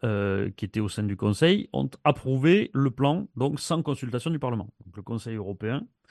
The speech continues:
euh, dans une de ses formes, parce que c'est, c'était que les ministres de la Défense et pas les, pas les chefs de l'exécutif, mais c'est pareil, c'est une des formes du Conseil européen, hein, ça,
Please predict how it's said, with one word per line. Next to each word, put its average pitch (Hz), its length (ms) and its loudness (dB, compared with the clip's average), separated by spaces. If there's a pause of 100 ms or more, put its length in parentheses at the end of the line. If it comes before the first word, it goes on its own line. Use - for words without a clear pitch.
(460)
euh, 95 360 -6
dans 92 160 -6
une 107 220 -2
de 95 80 -2
ses 87 280 -6
formes, 147 340 -2
parce - 160 -20
que - 80 -16
c'est, - 240 -16
c'était - 280 -20
que - 80 -12
les 85 120 -10 (260)
ministres 101 520 -4
de 90 80 -10
la 87 80 -8
Défense 95 460 -10
et - 80 -16 (180)
pas 95 80 -4
les, 90 80 -8
pas 90 160 -12
les 87 60 -10
chefs 92 180 -12
de 92 80 -8
l'exécutif, 95 420 -8
mais 113 140 -4
c'est - 120 -16
pareil, 123 340 0
c'est - 100 -8
une 104 100 0
des 101 100 -2
formes 107 200 -2
du 98 80 0
Conseil 92 260 -4
européen, 87 420 -2
hein, - 100 -8
ça, - 160 -12